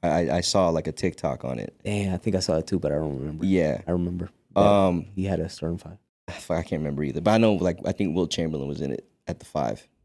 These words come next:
Speaker 1: which is
Speaker 2: Yeah.
Speaker 1: kinda fire. I would have never thought. But the players he had, like, when I, and I think he had Larry Bird at the three.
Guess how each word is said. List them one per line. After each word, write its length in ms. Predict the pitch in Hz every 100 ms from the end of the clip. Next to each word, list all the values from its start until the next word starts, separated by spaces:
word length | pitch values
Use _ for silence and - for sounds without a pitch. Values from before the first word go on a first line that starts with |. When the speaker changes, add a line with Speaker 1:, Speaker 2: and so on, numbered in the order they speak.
| _
Speaker 1:
which 160 | 85 92
is 80 | 87
Speaker 2:
Yeah. 80 |
Speaker 1:
kinda 160 | 82 71
fire. 260 | - 69 64
I 40 |
would 120 | 76 78
have 80 |
never 200 | 76 69
thought. 240 | 78 80 -
But 100 | 107
the 80 | -
players 360 | 120 123 120
he 100 | 107
had, 280 | 92 104 92
like, 120 | 87
when 160 | 90 95
I, 80 | 92 50
and 100 | 104
I 40 |
think 180 | - 113
he 60 |
had 120 | 107 95
Larry 240 | 104 98
Bird 280 | 85 98 92
at 80 | 90
the 80 |
three. 360 | 85 95 95 107